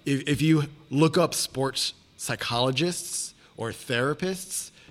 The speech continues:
you could, as an esports player, go make an appointment with that person, and they'd be able to help you out just as much as they'd be able to help out a-, an N B A star. Maybe,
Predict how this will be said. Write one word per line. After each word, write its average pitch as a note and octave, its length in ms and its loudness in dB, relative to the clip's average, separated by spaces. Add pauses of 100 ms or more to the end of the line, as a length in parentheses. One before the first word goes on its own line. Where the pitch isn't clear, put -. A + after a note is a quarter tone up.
(140)
you D3 220 4
could, D#3+ 280 -2
as C3+ 180 0
an C3+ 60 -4
esports C3+ 440 -4
player, A2 400 -4 (560)
go C#3 140 2
make C#3 140 0
an B2+ 80 -2
appointment B2 280 -4
with A#2 100 -8
that G#2+ 140 -4
person, A2 400 -6
and A2 160 -4
they'd A#2+ 160 -2
be B2 120 -2
able A2+ 140 -4
to G2+ 60 -6
help A2 220 -4
you A2 120 -4
out G2+ 220 -2
just A2 220 -6
as A2+ 60 -8
much G#2+ 200 -6
as - 60 -8
they'd G#2 160 -4
be G#2+ 60 -4
able F#2+ 100 -6
to F2 60 -8
help G2 140 -6
out G2 180 -6
a-, G#2 160 -8
an G#2+ 100 -6
N G#2 120 -4
B G2 120 -6
A F2+ 80 -6
star. - 340 -12 (800)
Maybe, A2+ 380 -2